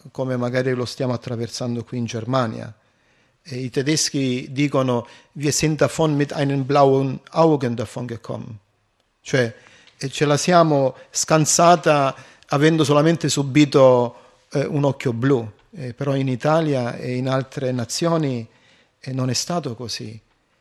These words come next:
Cioè, la paura era molto più presente. Però sappiamo, eh, che solo il nostro Signore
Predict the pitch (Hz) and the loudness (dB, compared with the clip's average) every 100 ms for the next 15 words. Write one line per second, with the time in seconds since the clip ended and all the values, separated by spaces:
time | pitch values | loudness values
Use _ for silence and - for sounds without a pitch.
0 | _ _ - 139 135 - 143 175 185 160 | _ _ -8 -4 -4 2 4 6 8 6
1 | 139 147 139 139 170 185 151 - 139 - | 6 0 -2 0 0 0 -6 -6 -10 -8
2 | 127 - 165 123 110 - 123 - _ _ | -6 -4 -2 -4 -8 -14 -16 -20 _ _
3 | _ _ _ _ _ _ _ - 147 151 | _ _ _ _ _ _ _ -6 -2 0
4 | - 135 - 165 165 147 131 120 _ _ | -2 -6 -4 -2 0 0 -4 -6 _ _
5 | _ _ _ 135 127 123 123 135 127 - | _ _ _ -10 -8 -8 -6 -4 -4 2
6 | 175 165 147 151 - 147 - 143 143 135 | 4 4 2 -2 -4 -8 -6 -4 -2 -2
7 | 120 113 113 | -4 -8 -12